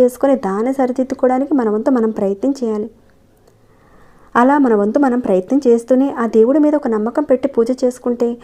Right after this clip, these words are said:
భార్యాభర్తల మధ్య ఏవైతే మనస్పర్ధలు ఉన్నాయో అవి పోవడానికి ఎక్కువగా అవకాశాలు ఉంటాయి.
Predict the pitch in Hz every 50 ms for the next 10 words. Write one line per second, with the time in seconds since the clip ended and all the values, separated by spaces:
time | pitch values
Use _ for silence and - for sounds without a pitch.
0 | - - - - _ _ _ 214 208 202 214 254 285 285 294 277 - 269 262 254
1 | 247 247 254 220 202 202 202 220 220 262 254 226 214 220 220 220 - 247 233 -
2 | 247 233 220 214 214 220 214 220 220 220 214 214 - _ _ - 220 233 254 269
3 | 269 240 220 220 226 240 254 247 254 254 277 220 - - 247 247 - - - 196
4 | 208 208 240 233 240 - 254 233 214 214 214 220 220